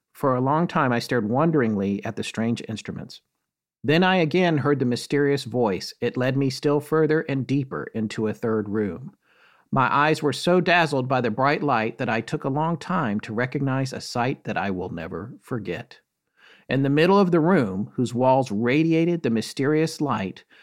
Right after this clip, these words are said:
stood four blocks of transparent stone. When filled with awe, I was able to approach them.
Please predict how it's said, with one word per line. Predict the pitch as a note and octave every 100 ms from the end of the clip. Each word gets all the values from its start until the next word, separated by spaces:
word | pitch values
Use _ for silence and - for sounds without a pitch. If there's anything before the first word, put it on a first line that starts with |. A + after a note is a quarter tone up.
| - -
stood | - D3+ B2+
four | E3 F3 E3+
blocks | D#3 C#3+ - -
of | A2
transparent | - C3 B2 - - C#3 B2+
stone. | - C3+ A2 B2 B2+ - _ _ _ _ _
When | C3+ C3+
filled | C3 D#3+ F3+
with | F#3 F3
awe, | F3 B2 A2 -
I | B2+
was | B2+ B2+ B2+
able | C#3 D3+ D3+
to | D3
approach | C#3 - F3 D#3+ -
them. | G2+ F#2